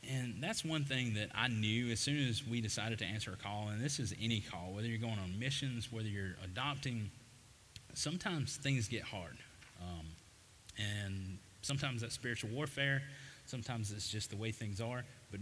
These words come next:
remember coincidence again. Um, the first weekend after we had decided to adopt again, our dishwasher tears up. You may think, "Okay, it's a dishwasher, wash 'em by hand." We got six people in the house. This is a big deal. I may actually have to wash dishes now.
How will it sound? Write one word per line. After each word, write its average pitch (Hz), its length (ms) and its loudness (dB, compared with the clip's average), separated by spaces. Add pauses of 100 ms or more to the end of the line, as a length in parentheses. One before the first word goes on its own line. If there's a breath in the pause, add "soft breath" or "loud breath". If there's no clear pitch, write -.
(120)
remember 120 280 0
coincidence 107 640 -2
again. 95 260 -4 (800 loud breath)
Um, 92 400 -2 (180)
the 113 80 -2
first 143 540 0
weekend 117 520 2
after 110 320 0
we 113 280 4
had 101 300 0
decided 110 460 0
to 107 120 -2
adopt 101 340 0
again, 131 320 4
our 90 120 -4
dishwasher 98 540 2
tears 90 340 -2
up. 80 140 -8 (220)
You 180 80 -2
may 147 100 -2
think, 95 220 -6
"Okay, 135 220 -2
it's - 140 -2
a 110 40 -4
dishwasher, 101 500 -4 (200)
wash 104 180 -6
'em 113 80 -2
by 107 100 -2
hand." 98 260 -2 (340 loud breath)
We 294 80 -2
got - 100 0
six - 260 2
people 226 320 0
in 87 100 -4
the 80 60 -6
house. - 500 -4
This - 180 0
is 135 100 2
a 117 40 0
big 110 240 4
deal. 165 240 4 (520 loud breath)
I 190 140 8
may 151 200 8
actually 95 300 4
have 98 140 0
to 110 40 0
wash 95 260 -2
dishes - 380 0
now. 98 100 -6